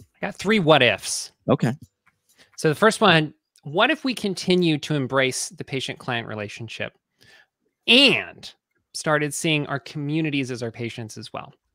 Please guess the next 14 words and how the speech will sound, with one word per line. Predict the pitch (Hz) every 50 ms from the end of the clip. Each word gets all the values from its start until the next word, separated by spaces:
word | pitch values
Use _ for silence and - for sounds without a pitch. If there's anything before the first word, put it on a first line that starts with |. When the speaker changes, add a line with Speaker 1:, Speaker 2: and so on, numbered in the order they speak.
| _ _ _ _ _ _ _ _ _ _ _ -
Speaker 1:
First | 113 - -
one | 117 110
I've | 107 -
got. | - 113 - _ _ _ - - - - _ _ _ -
What | 151 175 208
if | 233 - -
we | 247
framed | 196 - - - 202 202 208 208 190
our | 190 180
practice | 156 - - 185 170 160 156 - - 160 143 143 - - - - - _ _ _ _ -
not | 156 156 160
just | - 170 147 -
as | 170 135
one-to-one, | 139 151 143 139 139 143 127 127 127 127 135 165 202 202